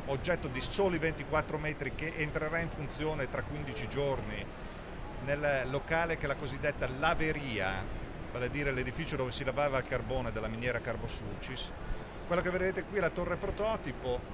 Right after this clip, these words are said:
che è una torre completamente identica dal punto di vista funzionale alla torre di trecentocinquanta metri che andremo ad inserire in un pozzo minerario l'anno prossimo.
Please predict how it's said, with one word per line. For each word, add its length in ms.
che 80
è 40
una 120
torre 360
completamente 880
identica 560
dal 140
punto 260
di 80
vista 220
funzionale 840
alla 160
torre 220
di 100
trecentocinquanta 840
metri 400
che 100
andremo 320
ad 80
inserire 460
in 80
un 160
pozzo 300
minerario 560
l'anno 260
prossimo. 580